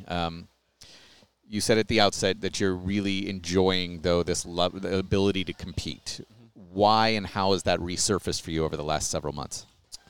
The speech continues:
Speaker 2: Um, I think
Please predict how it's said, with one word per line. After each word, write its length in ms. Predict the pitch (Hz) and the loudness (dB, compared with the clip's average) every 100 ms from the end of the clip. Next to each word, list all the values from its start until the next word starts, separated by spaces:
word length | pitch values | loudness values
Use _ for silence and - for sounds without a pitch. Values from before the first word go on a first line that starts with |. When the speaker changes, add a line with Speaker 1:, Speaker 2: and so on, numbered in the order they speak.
| _ _ _ _ _ - | _ _ _ _ _ -4
Speaker 2:
Um, 580 | 180 180 185 190 185 - - _ _ _ _ _ _ _ _ | 0 2 2 0 -4 -14 -20 _ _ _ _ _ _ _ _
I 120 | 151 | -4
think 880 | 143 - - - 185 190 - - - | -4 -6 -6 -4 -4 -4 -10 -14 -18